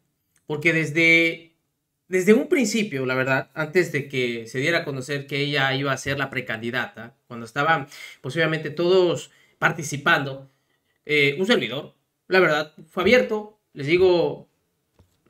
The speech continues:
"Pues yo estoy con Claudia Sheinbaum", y me encantaría, la verdad,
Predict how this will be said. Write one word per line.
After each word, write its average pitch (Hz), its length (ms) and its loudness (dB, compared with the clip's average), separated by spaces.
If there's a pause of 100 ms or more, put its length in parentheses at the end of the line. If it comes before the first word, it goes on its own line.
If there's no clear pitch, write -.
(640)
"Pues - 100 -20
yo 127 100 -8
estoy 262 200 -8
con - 160 -8
Claudia 185 320 2
Sheinbaum", 196 540 2 (1200)
y 151 160 -4
me 147 80 -2
encantaría, 147 800 -2
la 170 60 -2
verdad, 139 420 -8